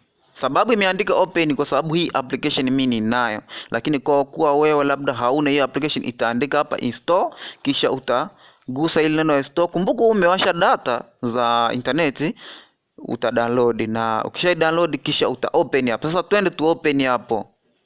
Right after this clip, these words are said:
Gusa hiyo sehemu iliyoandikwa open. Ukishagusa sehemu iliyoandikwa open, utaslide hapa chini, utaendelea kuskip. Kuna mshale unaonyesha hapo mbele skip.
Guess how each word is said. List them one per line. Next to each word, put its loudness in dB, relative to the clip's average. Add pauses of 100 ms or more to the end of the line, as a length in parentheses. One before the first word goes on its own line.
(840)
Gusa 0
hiyo 2
sehemu 0
iliyoandikwa 0 (100)
open. -2 (840)
Ukishagusa -2
sehemu 0
iliyoandikwa 0
open, 0 (180)
utaslide 0
hapa 0
chini, -2
utaendelea -2
kuskip. -2 (2750)
Kuna -2
mshale 0
unaonyesha -2
hapo -2
mbele 0
skip. -4